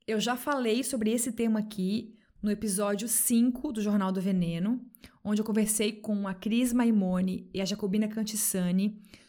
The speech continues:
sobre gordofobia na saúde. Também tem os memes gordofóbicos ridículos de sempre,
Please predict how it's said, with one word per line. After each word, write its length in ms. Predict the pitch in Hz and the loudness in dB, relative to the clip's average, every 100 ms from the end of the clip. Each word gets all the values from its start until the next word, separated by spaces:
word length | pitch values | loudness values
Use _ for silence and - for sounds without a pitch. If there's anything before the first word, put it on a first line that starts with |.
| _ | _
sobre 440 | - 202 190 196 | -4 -2 -2 -2
gordofobia 1080 | 220 185 196 208 233 240 202 190 202 202 - 214 | -2 -2 0 0 -2 0 0 2 2 0 -2 0
na 200 | 214 208 | 0 0
saúde. 580 | - 254 214 175 160 | 0 0 0 -2 -4
Também 360 | - 208 214 262 | -4 0 2 0
tem 400 | 254 214 208 226 | 0 0 0 -2
os 200 | 220 240 | -4 -4
memes 760 | 233 233 240 269 285 285 254 - | 0 2 2 0 -4 -8 -10 -10
gordofóbicos 920 | - 220 202 185 - 180 180 180 190 180 | -8 -6 -4 -4 -2 -2 -2 -4 -6 -4
ridículos 580 | 214 180 214 - 247 214 | -4 -2 -2 -2 -2 -2
de 80 | |
sempre, 540 | 208 - 175 180 180 | 0 0 2 0 -2